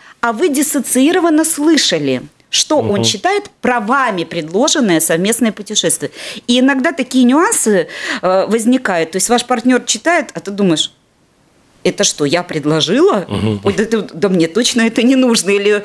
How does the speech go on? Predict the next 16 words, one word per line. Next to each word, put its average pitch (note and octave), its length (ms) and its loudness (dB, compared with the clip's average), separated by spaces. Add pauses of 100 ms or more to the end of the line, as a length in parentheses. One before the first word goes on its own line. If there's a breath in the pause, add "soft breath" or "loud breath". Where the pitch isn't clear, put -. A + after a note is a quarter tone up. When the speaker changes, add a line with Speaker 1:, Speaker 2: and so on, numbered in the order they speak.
(120 loud breath)
Speaker 1:
«Ой, F3 120 0
какой-то G3 400 -2
абсурд E3+ 400 -4
я E3 100 0
предложила, F3 580 0
зачем F3 340 0
это F3+ 160 0
нужно?» C#3 320 2 (380 loud breath)
И A#3 80 2
вот B3 140 0
когда B3 260 0
вы A3+ 100 2
со A#3+ 160 0
стороны A#3+ 540 0
послушаете E3+ 840 -2
диссоциированно, D#3 960 0